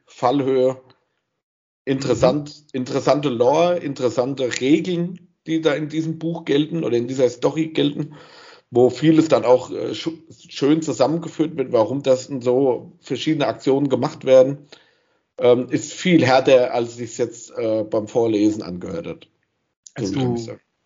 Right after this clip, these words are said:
Speaker 2: so gerade davon gesprochen hast, das war das Erste, was ich jetzt so dachte, was für Regeln waren das, die so hatten. Hat mich jetzt so am meisten interessiert. Also gerade, dass du dann jetzt nochmal gesagt hast, ah, da gab's ein paar interessante Sachen. Das wäre auch so das, wo ich zuerst im Buch, äh, drauf schauen würde. So.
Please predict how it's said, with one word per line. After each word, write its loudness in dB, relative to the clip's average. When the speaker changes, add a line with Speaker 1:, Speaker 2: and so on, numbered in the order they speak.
Speaker 2:
so -20
gerade -2
davon -4
gesprochen -4
hast, -4
das -14
war 6
das -2
Erste, -4
was -10
ich -12
jetzt -6
so -10
dachte, -4
was 2
für -2
Regeln 4
waren -6
das, -12
die -8
so -8
hatten. -10
Hat -6
mich -2
jetzt 2
so 0
am 0
meisten 0
interessiert. -2
Also -8
gerade, 0
dass -6
du -4
dann 0
jetzt -2
nochmal -4
gesagt -4
hast, -8
ah, 2
da 0
gab's 0
ein -10
paar -4
interessante -8
Sachen. -2
Das 0
wäre 6
auch 2
so -6
das, -2
wo -4
ich -4
zuerst -2
im -4
Buch, -6
äh, -4
drauf 2
schauen 2
würde. -2
So. -12